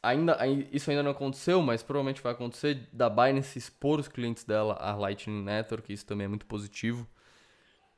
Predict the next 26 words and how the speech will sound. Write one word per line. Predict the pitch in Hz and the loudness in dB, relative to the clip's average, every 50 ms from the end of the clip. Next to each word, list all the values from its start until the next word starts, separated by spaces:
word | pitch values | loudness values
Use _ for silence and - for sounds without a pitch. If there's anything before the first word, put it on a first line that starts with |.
| _ _ _ _ _ _ _ _ - | _ _ _ _ _ _ _ _ -6
É, | 104 101 101 101 101 98 | -4 -2 -2 -2 -2 -4
então | 98 - - 113 | -4 -2 2 2
eu | 123 | 2
acho | 123 123 | 2 2
que | - | 0
tem | - 143 | -2 2
vários | 127 135 135 139 147 135 - - - - | 6 8 8 8 8 4 0 -2 -2 -2
efeitos | 135 - - 147 135 - | 0 2 2 0 0 0
positivos | - - 143 135 131 120 - 151 143 139 139 | 0 0 0 0 -2 -2 -2 -2 0 2 4
aí. | 151 143 131 120 113 - - | 6 6 6 6 2 0 -2
Eu | - 113 135 | -2 0 2
não | 151 160 160 | 2 2 0
diria | 156 147 139 127 139 147 151 | 0 0 0 2 4 4 2
que | 147 151 - - - 151 147 143 | 2 -2 -8 -10 -6 -4 -4 -2
vão | 131 127 131 135 139 | -2 -2 -4 -4 -2
ter | 139 - 135 135 135 135 - - | 0 2 2 2 0 -2 -6 -6
efeitos | 120 - - - - 131 131 131 127 - 143 135 127 120 - - - - - - _ _ - - - _ _ _ _ _ | -6 -6 -6 -4 -2 -2 -2 -2 -4 -4 -4 -4 -4 -4 -8 -12 -14 -16 -18 -20 _ _ -20 -20 -20 _ _ _ _ _
na | 117 120 127 | 0 2 4
liquidez | 139 143 143 139 - 151 135 110 113 127 135 147 143 135 | 4 4 2 0 0 -2 -2 2 4 4 6 6 6 4
e | 139 | 4
no | 139 139 | 4 4
mercado | 139 139 127 127 - - 131 127 123 127 120 | 4 4 2 2 2 4 4 4 4 4 2
da | 127 117 | 2 2
rede | 104 - 127 120 123 127 117 110 117 | 2 0 0 0 0 0 0 -2 -4
em | 113 110 | -6 -6
si, | - - - - 117 117 120 117 | -8 -10 -10 -8 -6 -6 -8 -8